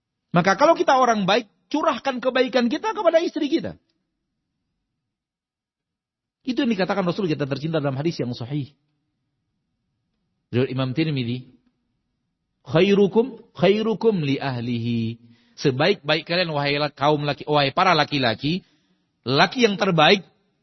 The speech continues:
adalah laki yang paling baik kepada keluarganya. Muhammad sallallahu alaihi wasallam. Namun lihat, Rasul sallallahu alaihi wasallam mengatakan lelaki yang terbaik, lelaki yang terbaik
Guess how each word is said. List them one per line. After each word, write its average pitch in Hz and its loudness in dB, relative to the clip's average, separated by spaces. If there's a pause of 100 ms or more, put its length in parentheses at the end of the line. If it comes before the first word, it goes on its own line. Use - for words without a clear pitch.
(960)
adalah 117 -6
laki 120 -8
yang 107 -8
paling 120 -6
baik 131 -6
kepada 101 -8
keluarganya. 87 -8 (1200)
Muhammad 170 -6 (640)
sallallahu 95 -14
alaihi - -20
wasallam. - -20 (1900)
Namun 165 4
lihat, 113 -4 (560)
Rasul 196 4
sallallahu 147 -2
alaihi 180 -2
wasallam 175 -2
mengatakan 143 -2
lelaki 165 0
yang 160 -6
terbaik, 160 2 (240)
lelaki 170 0
yang 170 -2
terbaik 170 4